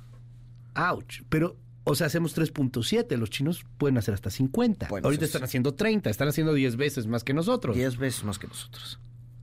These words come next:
Speaker 1: Ok, ¿por qué a Rusia? Claro,
Speaker 2: A Rusia
Speaker 1: están
Speaker 2: por
Speaker 1: al
Speaker 2: el
Speaker 1: lado.
Speaker 2: tema de que están al la-, bueno,
Speaker 1: Ujú.
Speaker 2: o sea, tienen frontera
Speaker 1: Sí.
Speaker 2: y que muchos de las armadoras de, digamos, tradicionales,
Speaker 1: Ujú.
Speaker 2: pues, están sujetas a las sanciones de Estados Unidos, Europa, etcétera,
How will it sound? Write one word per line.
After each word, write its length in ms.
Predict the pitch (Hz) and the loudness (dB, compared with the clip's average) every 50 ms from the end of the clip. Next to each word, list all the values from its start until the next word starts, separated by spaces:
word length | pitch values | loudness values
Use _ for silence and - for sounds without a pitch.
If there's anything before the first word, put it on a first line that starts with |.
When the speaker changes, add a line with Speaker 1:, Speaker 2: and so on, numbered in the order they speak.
| - - - - - - - - - - - - - - | -20 -20 -20 -20 -20 -20 -20 -20 -20 -20 -20 -12 -4 -2
Speaker 1:
Ok, 220 | 147 147 147 - 143 139 139 - | 0 0 2 0 -2 -2 0 -2
¿por 140 | 165 147 151 | -4 -4 0
qué 140 | - 233 247 | 0 2 2
a 80 | 240 | 2
Rusia? 460 | 202 185 202 190 - - 135 101 92 - - - - - - | 2 2 2 0 2 0 0 0 -2 -4 -12 -20 -18 -8 0
Claro, 280 | - 139 147 147 - 196 | 2 2 2 4 4 2
Speaker 2:
A 40 | |
Rusia 160 | 220 233 220 269 | 2 2 2 2
Speaker 1:
están 140 | 269 160 151 | 2 2 2
Speaker 2:
por 60 | 160 | 2
Speaker 1:
al 40 | 156 | 2
Speaker 2:
el 20 | 170 | 2
Speaker 1:
lado. 180 | 180 190 180 147 | 2 2 2 2
Speaker 2:
tema 180 | 120 202 208 | 2 2 0
de 140 | 104 - - | 0 -2 -4
que 80 | - 123 | -8 -12
están 240 | - - 151 151 | -6 -4 -2 0
al 120 | 160 170 180 | 2 2 2
la-, 80 | 175 - 120 | 0 0 -2
bueno, 220 | 139 123 104 85 - - | -2 -2 -2 -6 -6 -4
Speaker 1:
Ujú. 220 | 139 107 101 135 139 | 0 2 2 4 2
Speaker 2:
o 20 | |
sea, 160 | 143 117 98 | 2 0 -2
tienen 220 | - 113 107 104 101 | -2 -2 -2 -2 0
frontera 480 | 95 123 147 143 - 180 160 156 - - - - - | 0 -2 -2 0 0 0 0 0 0 -2 -6 -12 -6
Speaker 1:
Sí. 200 | - - 135 135 127 135 | -2 0 0 2 2 0
Speaker 2:
y 120 | 143 147 | -2 -2
que 200 | 143 160 160 160 | 0 0 0 0
muchos 360 | 151 147 147 131 - 170 170 | 2 0 -2 -2 -2 -2 0
de 80 | 156 147 | 0 0
las 300 | 123 117 117 110 101 - | 0 2 0 0 -2 -2
armadoras 560 | 117 104 101 107 107 113 117 120 120 117 - - - - - - - - - - - - - | -4 -2 -2 -2 -2 0 0 0 -2 -2 -6 -16 -18 -20 -20 -20 -20 -20 -18 -18 -18 -16 -12
de, 320 | - 117 113 104 101 98 92 95 - 120 | -6 -4 -2 -2 -2 -2 -4 -6 -10 -10
digamos, 320 | 113 110 113 113 113 - - | -6 -4 -4 -2 -4 -4 -4
tradicionales, 960 | 120 107 104 107 98 - 113 107 110 135 151 156 135 127 107 107 - - - - | -4 -2 -2 -2 -4 -4 -2 -2 0 2 2 2 2 0 -2 -4 -6 -4 0 0
Speaker 1:
Ujú. 280 | 113 92 120 123 160 220 - - - - - - - | 2 2 2 0 0 -2 -6 -14 -16 -20 -20 -12 -2
Speaker 2:
pues, 300 | - 220 208 - - - | 0 0 0 0 -2 -8
están 340 | - - - 139 135 127 117 - - - - - - - - | -10 -4 -2 -2 -2 -2 -4 -6 -12 -20 -20 -20 -20 -16 -8
sujetas 420 | - 143 - - 143 - 135 127 | -8 -6 -2 -2 -2 -2 -2 -4
a 60 | 139 | -2
las 140 | 113 107 98 | -2 -2 -2
sanciones 500 | - 107 101 92 - 127 120 113 120 113 107 | -2 -4 -4 -2 -2 0 0 0 -2 -2 -2
de 300 | 107 113 120 117 113 - | 0 0 0 0 0 -2
Estados 340 | - - - 120 98 87 - | -4 -8 -6 -6 -6 -4 -4
Unidos, 300 | 98 98 98 92 92 - | -6 -4 -4 -4 -4 -4
Europa, 320 | 98 92 90 90 - - | -4 -4 -4 -6 -6 -10
etcétera, 460 | - - - - - - 90 78 - | -14 -12 -12 -12 -8 -8 -8 -8 -10